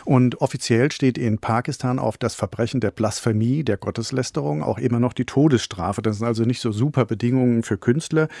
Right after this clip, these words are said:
Und umso bemerkenswerter ist es, dass diese Biennale dort gegründet worden ist, die sich auch explizit als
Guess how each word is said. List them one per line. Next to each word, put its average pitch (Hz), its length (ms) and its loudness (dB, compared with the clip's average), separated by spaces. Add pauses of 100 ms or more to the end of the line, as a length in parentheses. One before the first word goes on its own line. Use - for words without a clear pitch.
(200)
Und 120 180 -4
umso 160 240 4
bemerkenswerter 107 920 0
ist 131 180 0
es, 143 160 -2
dass 127 180 -2
diese 120 240 -2
Biennale 107 640 -2
dort 117 240 -2
gegründet 135 480 -2
worden 135 220 -4
ist, - 180 -4
die 127 80 0
sich 120 220 -2
auch 120 140 -4
explizit 143 680 -2
als 113 320 -2